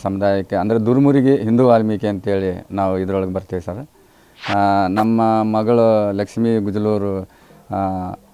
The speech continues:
ಫಸ್ಟಿಗೆ ಮೊರಾರ್ಜಿ ಶಾಲೆಗೆ ಆಯ್ಕೆಯಾಗಿ ಅಲ್ಲಿ ಶಾಲೆಗೆ ಟಾಪರ್ ಆಗಿದ್ಲು. ಆಮೇಲೆ, ಆಮೇಲೆ ಬಿ ಎ ಸೈನ್ಸ್ನೊಳಗೂ ತೊಂಬತ್ತೈದು ಪರ್ಸೆಂಟೇಜ್ ಮಾಡಿ, ಆಮೇಲೆ ಅದು ಧಾರವಾಡದಲ್ಲಿ ಸೃಷ್ಟಿ ಯೂನಿವರ್ಸ್ ಕಾ-, ಸೃ-, ಸೃಷ್ಟಿ ಕಾಲೇಜ್ನಲ್ಲಿ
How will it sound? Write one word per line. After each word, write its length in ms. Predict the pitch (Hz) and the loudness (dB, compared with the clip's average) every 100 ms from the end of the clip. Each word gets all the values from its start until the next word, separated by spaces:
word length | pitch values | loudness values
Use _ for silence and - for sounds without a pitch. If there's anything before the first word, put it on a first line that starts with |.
| _ _ | _ _
ಫಸ್ಟಿಗೆ 760 | 98 101 - 117 110 107 104 98 | -4 -4 -2 0 4 4 4 2
ಮೊರಾರ್ಜಿ 560 | 104 110 120 110 120 | 2 6 6 6 2
ಶಾಲೆಗೆ 460 | 110 110 110 110 107 | 2 2 2 2 2
ಆಯ್ಕೆಯಾಗಿ 640 | 104 101 104 104 101 107 | 2 0 0 -2 0 0
ಅಲ್ಲಿ 680 | 104 95 101 110 107 98 98 - - | 0 0 -2 0 0 -2 -6 -8 0
ಶಾಲೆಗೆ 340 | 104 110 110 | 2 2 0
ಟಾಪರ್ 400 | 98 98 107 104 | 0 0 0 -2
ಆಗಿದ್ಲು. 580 | 92 90 90 104 147 - | -2 -6 -10 -12 -14 -10
ಆಮೇಲೆ, 760 | 113 104 110 110 107 107 101 98 - - - | -4 0 2 2 2 2 0 -6 -16 -20 -8
ಆಮೇಲೆ 360 | 101 104 107 104 | -4 -2 0 -2
ಬಿ 160 | 98 107 | 0 0
ಎ 540 | 107 104 101 98 98 | 2 0 -2 -4 -6
ಸೈನ್ಸ್ನೊಳಗೂ 1040 | - 120 135 127 120 113 110 117 110 98 - - - _ - | -4 0 0 0 0 0 0 -2 -2 -6 -12 -20 -20 _ -6
ತೊಂಬತ್ತೈದು 440 | 104 110 - 110 | 0 0 0 -2
ಪರ್ಸೆಂಟೇಜ್ 560 | 92 98 104 98 98 95 | -4 -6 -6 -6 -6 -6
ಮಾಡಿ, 320 | 92 92 110 | -8 -8 -8
ಆಮೇಲೆ 800 | - 101 104 104 101 101 147 156 156 _ - | -6 -4 -2 -2 -4 -6 -12 -18 -20 _ -6
ಅದು 180 | 107 110 | -2 0
ಧಾರವಾಡದಲ್ಲಿ 800 | 104 104 120 117 107 107 110 98 | 4 4 4 2 0 0 -2 -2
ಸೃಷ್ಟಿ 340 | 95 104 - 110 | -4 -8 -6 -6
ಯೂನಿವರ್ಸ್ 300 | 104 101 - | -4 -6 -6
ಕಾ-, 340 | 98 95 95 90 95 92 - - - | -6 -4 -6 -6 -8 -8 -12 -18 -14
ಸೃ-, 80 | 95 | -14
ಸೃಷ್ಟಿ 460 | - 110 - 135 | -6 -6 -2 2
ಕಾಲೇಜ್ನಲ್ಲಿ 800 | 123 120 117 107 107 107 139 101 | 4 6 4 0 -2 -4 -4 -6